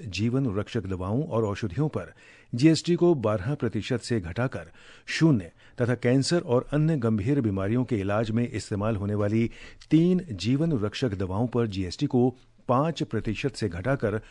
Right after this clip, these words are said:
शून्य कर दिया है। अन्य सभी दवाओं और औषधियों पर जीएसटी बारह प्रतिशत से घटाकर पाँच प्रतिशत कर दिया गया है। वित्त मंत्री ने बताया कि एसी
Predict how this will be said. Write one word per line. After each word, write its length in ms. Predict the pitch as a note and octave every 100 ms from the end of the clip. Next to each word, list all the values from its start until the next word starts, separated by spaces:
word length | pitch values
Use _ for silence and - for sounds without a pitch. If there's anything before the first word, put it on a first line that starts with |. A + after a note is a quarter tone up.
| - -
शून्य 320 | - G3 D3
कर 160 | A2+ F#2
दिया 160 | F#2
है। 160 | E2+ - - - - - -
अन्य 200 | C#3 F3+
सभी 300 | F#3 F3+ D#3
दवाओं 360 | E3 A#2+ B2+ D#3+
और 180 | A#2 C3+ -
औषधियों 400 | A#2 B2 G#2+ C#3+
पर 160 | D3+ D3
जीएसटी 520 | G#2 G#2 - B2 B2+ - - -
बारह 380 | G2+ A2 G2+ D#3+
प्रतिशत 460 | D3+ A2 A2+ C#3 B2+
से 140 | A#2
घटाकर 480 | F2 G2+ C#3 F2+ D#2 - - -
पाँच 300 | B2 C#3+ D#3+
प्रतिशत 460 | C3 A2 G2 - G2+
कर 140 | B2+
दिया 180 | G2 F#2+
गया 160 | F2 F2
है। 120 | - - _ _ - - - _
वित्त 200 | A2+ A2+
मंत्री 320 | A2+ A2 G#2+ A2
ने 100 | G#2
बताया 360 | G2 G2+ A#2
कि 260 | A#2 A#2 A2+ -
एसी 460 | B2+ C3 - C#3